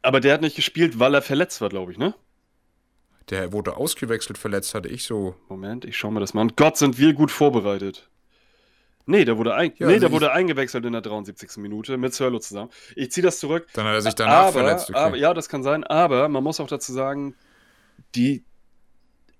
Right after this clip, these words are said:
Speaker 1: Stürmer sind nicht so gut, wie sie sein sollten bei einem Verein wie Leipzig. Ähm,
Speaker 2: Siehste,
Speaker 1: denen fehlt
Speaker 2: hier steht's. Achtundachtzigste wurde er wieder ausgewechselt, weil er verletzt
Speaker 1: Okay.
Speaker 2: war.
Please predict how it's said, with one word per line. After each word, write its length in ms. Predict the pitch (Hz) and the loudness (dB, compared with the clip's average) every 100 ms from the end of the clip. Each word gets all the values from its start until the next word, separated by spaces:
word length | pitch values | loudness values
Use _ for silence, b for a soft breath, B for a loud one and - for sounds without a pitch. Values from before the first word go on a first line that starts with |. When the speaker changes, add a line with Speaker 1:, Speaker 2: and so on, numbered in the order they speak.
| _ _ | _ _
Speaker 1:
Stürmer 680 | - - - 165 202 202 202 | -2 -2 4 6 6 4 2
sind 340 | 127 139 143 | 2 0 0
nicht 600 | 120 120 175 - - - _ _ _ - | 0 2 2 0 -12 -20 _ _ _ -18
so 340 | 104 131 180 | -8 0 0
gut, 280 | 143 156 160 | 0 -8 -8
wie 100 | 131 | -8
sie 120 | 131 | -8
sein 260 | 120 127 127 | -4 -2 -2
sollten 440 | 113 123 156 151 | -2 -2 -2 -4
bei 140 | 123 127 | 0 0
einem 220 | 131 127 | 0 -6
Verein 320 | - 113 123 | -6 -6 -4
wie 60 | 117 | -2
Leipzig. 560 | 113 131 - 92 107 B B B B B - | 0 -2 -4 -10 -10 B B B B B -4
Ähm, 580 | 110 113 117 113 117 120 _ _ _ _ _ _ _ | 0 2 2 0 -2 -6 _ _ _ _ _ _ _
Speaker 2:
Siehste, 280 | - 214 139 | 0 4 4
Speaker 1:
denen 140 | 127 | 4
fehlt 240 | 156 175 | 6 6
Speaker 2:
hier 100 | 160 | 4
steht's. 400 | 147 - 175 - | -2 0 0 0
Achtundachtzigste 920 | 151 170 190 165 170 - 156 - 117 104 | 0 0 2 2 0 0 0 0 0 0
wurde 160 | 123 | 0
er 40 | 127 | 0
wieder 180 | 127 | 0
ausgewechselt, 680 | 143 170 - 113 107 - 98 | 0 0 -2 -2 -2 -2 -4
weil 100 | 101 | -2
er 80 | 98 | -2
verletzt 340 | - 95 127 120 | -2 -4 -2 -2
Speaker 1:
Okay. 80 | |
Speaker 2:
war. 120 | 87 | -4